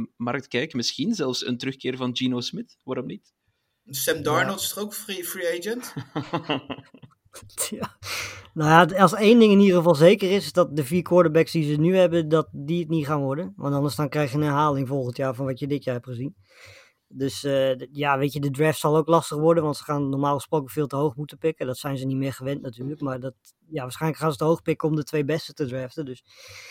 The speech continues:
Speaker 3: ja, dan kom je al inderdaad heel gauw bij free agency of via een trade uit. Ik heb de naam van Derek Carr ook al heel vaak langs zien komen. Eh, ik denk dat de Jets op zich wel wat draft capital hebben om hem erbij te halen, maar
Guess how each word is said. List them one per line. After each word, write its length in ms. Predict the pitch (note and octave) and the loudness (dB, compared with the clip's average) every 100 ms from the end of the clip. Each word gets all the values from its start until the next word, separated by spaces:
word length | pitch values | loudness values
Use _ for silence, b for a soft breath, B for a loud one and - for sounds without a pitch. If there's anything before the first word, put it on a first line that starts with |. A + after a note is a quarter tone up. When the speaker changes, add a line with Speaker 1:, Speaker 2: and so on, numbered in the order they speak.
| B B _ _ | B B _ _
Speaker 3:
ja, 400 | C3 C3+ C3 - | -10 -6 -4 -4
dan 140 | C#3 B2+ | -6 0
kom 180 | D#3+ | 4
je 60 | D#3+ | 6
al 100 | D#3 | 6
inderdaad 360 | D3+ D3+ D#3 D3+ | 4 4 2 2
heel 160 | D#3+ | 0
gauw 240 | D#3 D#3 D3 | 2 2 2
bij 260 | D3+ D3 | 0 -2
free 240 | - D#3 D3+ | 0 0 2
agency 320 | D#3 - D#3 | 0 -2 -4
of 120 | C3+ | -4
via 180 | D#3+ D3 | -2 -2
een 60 | |
trade 360 | C3 D#3 E3 D#3 | -2 0 2 0
uit. 240 | C3+ D3 - | -6 -8 -16
Ik 160 | B2+ | -10
heb 180 | D3 B2+ | -8 -4
de 100 | C#3 | -2
naam 220 | C#3+ D3 | 0 0
van 160 | B2+ C3+ | -2 -2
Derek 240 | C#3+ C#3 | -2 -2
Carr 240 | - D3+ E3 | 0 2 2
ook 120 | E3 | 2
al 120 | D#3+ | 2
heel 200 | D#3+ E3+ | 2 0
vaak 240 | E3 D#3+ | 0 0
langs 240 | D#3+ E3 - | 0 -2 -4
zien 120 | E3 | -6
komen. 380 | D#3+ D#3 E3+ - | -2 0 -2 -6
Eh, 320 | - B2+ B2 B2 _ _ _ G3 _ _ _ - | -10 -8 -8 -10 _ _ _ -20 _ _ _ -20
ik 180 | - C#3+ | -12 -6
denk 140 | C#3+ | -2
dat 120 | C#3+ C#3+ | -2 -2
de 100 | C#3 | 0
Jets 280 | C#3 C#3 | 0 -2
op 80 | C#3+ | -4
zich 180 | - D#3+ | -4 -2
wel 160 | D3 C#3 | 0 -2
wat 200 | C#3+ B2 | -2 -2
draft 240 | C#3+ D3+ | -4 -4
capital 400 | - D3 - D3 | -4 -6 -4 -4
hebben 220 | C#3 C3+ | -4 -4
om 160 | C#3 C3+ | -4 -4
hem 280 | C#3 C3+ B2 | -2 -4 -6
erbij 320 | C3 C3 C#3 | -6 -4 -4
te 100 | D#3 | -2
halen, 380 | C3+ D#3 D#3 D3+ | 2 2 2 0
maar 220 | C#3 B2+ | -2 -6